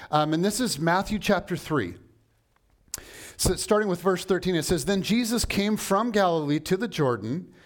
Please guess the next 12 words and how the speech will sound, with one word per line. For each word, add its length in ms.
to 100
be 140
baptized 800
by 140
John. 480
But 100
John 240
tried 280
to 60
deter 440
him, 260
saying, 400